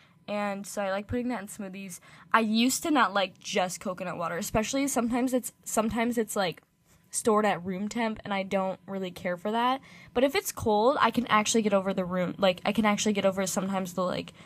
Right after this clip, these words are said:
weird taste that it, you get when you swallow it in the back of your throat. I don't know if anyone else has that, but I do. It feels like something really, like, like, dense is going in the back of your throat almost. And probably because it is more dense than water, but, you know.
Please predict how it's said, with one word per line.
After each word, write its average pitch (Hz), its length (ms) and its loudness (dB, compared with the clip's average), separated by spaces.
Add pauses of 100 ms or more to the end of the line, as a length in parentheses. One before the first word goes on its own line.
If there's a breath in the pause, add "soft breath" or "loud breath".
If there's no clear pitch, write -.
(280 loud breath)
weird 202 280 4
taste 190 260 0
that 190 100 2
it, 175 100 -6
you 190 160 -6
get 175 220 2
when 180 140 2
you 180 80 0
swallow 170 280 0
it - 60 -6
in 175 40 -2
the 180 60 -2
back 165 220 -4
of 170 40 -8
your 170 100 -4
throat. 175 340 0
I - 80 4
don't 226 100 4
know 330 80 0
if 339 80 -4
anyone 294 240 0
else 226 140 0
has 226 220 0
that, 165 180 -6
but 170 100 -6
I 175 140 -4
do. 170 200 -4
It 190 140 -8
feels 196 220 -2
like 190 160 -2 (340 loud breath)
something 190 400 -6
really, 180 300 -6
like, 160 160 -8 (680)
like, 156 280 -12 (300)
dense 170 340 -6
is 165 120 -14
going 147 240 -8
in - 60 -14
the - 60 -14
back 92 160 -12
of - 100 -18
your 170 100 -16
throat - 320 -14
almost. - 640 -14
And 214 300 -4
probably 214 340 0
because 214 180 -4
it 185 80 -6
is 175 140 -6
more 196 160 0
dense 214 220 -2
than 233 120 -2
water, 240 240 -4
but, 190 320 -2
you 185 120 -10
know. 165 200 -10